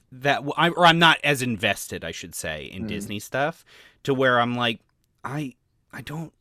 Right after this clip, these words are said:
Speaker 1: I don't have an attachment to this, and I feel <laughs> like, s-, like, I feel like a lot of people do, and I'm getting uncomfortable.
Speaker 2: <laughs> Yeah, yeah. There's, I mean, I, when I played this game for the very first time, I didn't even know that it was a Disney game.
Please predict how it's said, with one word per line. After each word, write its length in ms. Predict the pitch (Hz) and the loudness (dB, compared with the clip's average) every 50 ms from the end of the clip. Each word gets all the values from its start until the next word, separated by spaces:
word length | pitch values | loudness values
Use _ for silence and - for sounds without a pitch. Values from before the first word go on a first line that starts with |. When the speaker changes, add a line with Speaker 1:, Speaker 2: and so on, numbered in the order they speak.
| _ - | _ -16
Speaker 1:
I 60 | 123 | -12
don't 140 | 139 147 143 | -10 -10 -10
have 180 | 143 139 123 131 | -10 -10 -10 -10
an 60 | 123 | -10
attachment 540 | 120 - - 110 117 127 - - 127 113 - | -10 -8 -6 -6 -6 -6 -6 -8 -10 -10 -10
to 80 | 123 | -6
this, 300 | 107 113 107 104 - - | -4 -4 -4 -4 -6 -10
and 180 | - 120 110 110 | -10 -8 -6 -4
I 80 | 107 | -6
feel 440 | 101 - 120 127 131 147 117 123 - - | -6 -6 -6 -4 -4 -4 -6 -6 -12 -14
<laughs> 20 | |
like, 300 | 101 123 123 123 131 - | -10 -6 -4 -4 -4 -6
s-, 400 | - - - - - - - - | -8 -12 -14 -14 -14 -16 -14 -12
like, 240 | 123 120 117 117 - | -8 -6 -6 -4 -4
I 80 | 120 123 | -4 -4
feel 180 | 107 139 151 | -2 -2 0
like 160 | 139 135 120 110 | 0 0 0 0
a 60 | 110 | -2
lot 220 | 110 107 110 117 | 0 0 -2 -2
of 40 | 110 | -2
people 220 | - 117 104 113 | -6 -8 -8 -6
do, 260 | 110 131 135 151 151 - | -4 -2 -2 -2 -2 -4
and 120 | 117 117 | -6 -8
I'm 180 | 110 107 107 113 _ _ | -8 -8 -12 -18 _ _
getting 240 | - 110 113 143 165 | -8 -6 -6 -4 -4
uncomfortable. 880 | 143 131 - - 139 135 - - - - - 107 - - - 175 156 156 - - - | -6 -6 -6 -6 -6 -6 -6 -10 -10 -8 -2 -2 -2 0 0 -4 -4 -4 -8 -4 -2
Speaker 2:
<laughs> 320 | 196 175 - 185 175 - - - - - - - _ _ _ | -2 -2 0 -2 -4 -4 -8 -14 -18 -20 -20 -20 _ _ _
Yeah, 540 | 123 123 131 127 123 117 110 98 92 87 - - | -4 0 2 4 4 4 2 2 0 -4 -6 -6
yeah. 280 | 101 107 107 98 95 | -4 -2 -2 -2 -2
There's, 360 | 92 113 120 139 143 - - - | -2 0 -2 -2 -2 -4 -6 -6
I 100 | - 139 | -4 -2
mean, 320 | 151 156 147 147 143 127 117 - _ _ | -2 -2 -2 -4 -4 -6 -8 -12 _ _
I, 500 | 120 127 131 147 160 170 175 170 156 165 - - _ _ _ _ _ | -2 0 2 4 4 4 2 2 0 -2 -8 -14 _ _ _ _ _
when 160 | - 131 131 | -10 -6 -4
I 100 | 135 147 | -2 -2
played 200 | 143 151 156 139 | -2 0 0 0
this 140 | 131 135 - | -2 -2 -4
game 160 | - 123 120 | -4 -6 -6
for 60 | 110 110 | -6 -6
the 60 | 110 | -8
very 280 | 101 107 107 104 110 113 | -6 -4 -4 -4 -4 -4
first 340 | - - 110 110 110 - - | -4 -6 -8 -8 -8 -10 -14
time, 280 | 107 98 98 104 110 - | -14 -12 -12 -12 -10 -10
I 80 | 113 | -8
didn't 200 | 104 113 113 117 | -6 -6 -6 -6
even 200 | 113 107 107 104 104 | -8 -8 -8 -8 -6
know 200 | 98 98 101 104 | -6 -4 -2 -2
that 120 | 113 113 | -2 -2
it 80 | 113 120 | -2 -4
was 160 | 123 123 127 | -6 -6 -8
a 60 | 123 | -6
Disney 320 | 120 135 131 123 147 143 | -6 -6 -6 -6 -6 -8
game. 360 | 139 151 156 156 156 160 165 | -6 -4 -4 -4 -4 -8 -10